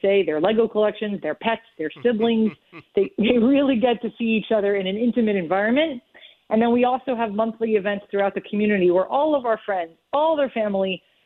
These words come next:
Speaker 1: their siblings, everyone comes together to experience a birthday party, a fun event that very often our families don't get a chance to do on their own. So we just had, for example, an adaptive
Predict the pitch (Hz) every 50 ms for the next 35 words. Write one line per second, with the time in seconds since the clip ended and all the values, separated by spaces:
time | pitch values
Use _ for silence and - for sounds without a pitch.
0 | _ - 285 269 - - - 294 277 233 247 226 202 190 190 - 254 262 269 269
1 | 240 214 208 196 - - 254 254 247 240 - - 226 202 202 208 226 269 311 302
2 | - _ _ _ _ _ _ _ - 247 240 - - - - 240 226 226 220 220
3 | 208 - 202 185 165 269 294 254 - 302 285 247 - - 254 240 233 233 233 233
4 | 214 - - - - - - 285 285 277 254 214 220 220 214 208 202 - _ _
5 | _ _ _ - 220 220 214 180 247 277 320 294 254 254 247 - 240 233 226 220
6 | 220 - 220 226 233 233 240 240 208 170 208 220 233 226 254 240 226 220 - -
7 | 247 240 240 - 220 190 208 220 214 208 202 196 196 - 208 208 190 156 151 151
8 | - - 175 170 190 202 180 220 226 214 - - 208 208 202 202 190 - - 190
9 | 180 147 147 190 196 196 196 - 277 294 294 262 - _ _ _ _ _ _ _
10 | _ _ _ _ 214 208 202 180 160 220 226 233 226 - 226 220 214 196